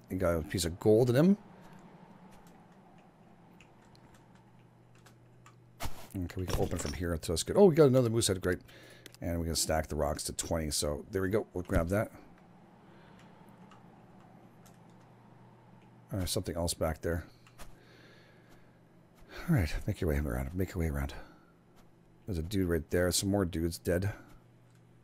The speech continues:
Uh, another lab equipment. Okay, some more food. We got that one. Uh, General Ernst. Right, we read that one, I think, before.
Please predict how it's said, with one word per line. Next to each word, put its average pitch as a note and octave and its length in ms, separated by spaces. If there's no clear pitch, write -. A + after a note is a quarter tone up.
Uh, F2+ 200
another C#3 380
lab D3 340
equipment. E3+ 360
Okay, D#3 200
some C3+ 180
more A#2 120
food. D#3+ 400
We C3+ 120
got A#2 220
that A2 180
one. G#2+ 180
Uh, F2+ 220
General G2+ 440
Ernst. A2+ 400
Right, G2+ 180
we F#2 100
read F#2+ 200
that F#2+ 140
one, F#2 120
I E2 40
think, F2 200
before. G#2 520